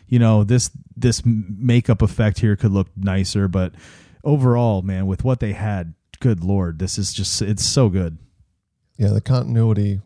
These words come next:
Speaker 2: I don't think a continuity director exists on a horror film.
Speaker 1: <laughs> Yeah, oh, yeah, no. There was, uh,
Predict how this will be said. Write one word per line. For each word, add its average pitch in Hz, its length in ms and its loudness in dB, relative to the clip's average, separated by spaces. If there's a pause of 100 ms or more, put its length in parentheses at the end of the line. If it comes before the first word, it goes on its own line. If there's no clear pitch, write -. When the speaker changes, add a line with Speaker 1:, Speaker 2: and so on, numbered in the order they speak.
Speaker 2:
I 110 80 -2
don't 101 160 0
think 104 200 0
a 98 80 0
continuity 107 540 2
director 101 380 -2
exists 98 440 0
on 101 80 -4
a 101 80 -2
horror 101 320 0
film. 107 400 -6
Speaker 1:
<laughs> - 60 -20 (440)
Yeah, 143 220 2
oh, 131 180 2
yeah, 113 280 0
no. 107 280 -2
There 120 100 0
was, 139 240 0
uh, 117 220 0